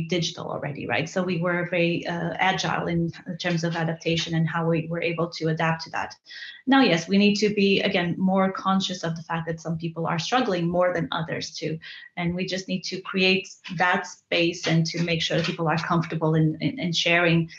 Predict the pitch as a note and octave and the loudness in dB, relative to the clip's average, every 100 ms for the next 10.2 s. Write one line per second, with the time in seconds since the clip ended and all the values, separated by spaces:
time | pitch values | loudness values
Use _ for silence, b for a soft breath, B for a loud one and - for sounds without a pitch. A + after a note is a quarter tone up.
0 | B B - F3+ E3+ E3 E3 - F3+ E3+ | B B -4 2 4 4 2 -4 -2 0
1 | E3+ E3 F3+ D#3 D#3+ D#3+ E3 E3 F3+ E3 | 0 -2 -2 -2 -2 -2 0 0 0 0
2 | F3 E3 E3 F3 F3+ F3+ - D#3 - B2+ | 2 4 4 4 2 -2 -4 -4 -4 -4
3 | E3+ F#3 E3+ - F#3 E3+ E3 E3 E3 D#3+ | -2 0 -2 -2 -4 -2 -2 0 0 2
4 | D3+ D#3+ D#3+ - D#3+ E3 - E3+ E3 D#3+ | 2 0 -4 -4 -6 -6 -8 -4 -2 -2
5 | E3 E3 D#3+ D#3+ D#3+ F3 D#3+ E3 E3 D#3+ | 0 2 4 2 0 -2 0 2 0 2
6 | D#3 D#3 - - E3+ E3+ D#3+ C#3 - - | -2 -6 -12 -10 -8 -4 -4 -4 -8 -12
7 | - D#3+ - F3+ A3 - A#3+ A3+ D#3+ E3 | -10 -6 0 4 4 4 2 2 2 2
8 | D#3+ - E3 D#3+ - D#3+ D3+ D#3 E3 C3+ | 2 0 0 0 -2 -4 -4 -4 -8 -10
9 | - D3 D3+ D#3+ D#3+ E3 D#3+ E3 - - | -6 -6 -4 -2 0 -2 -4 -6 -10 -12
10 | - | -14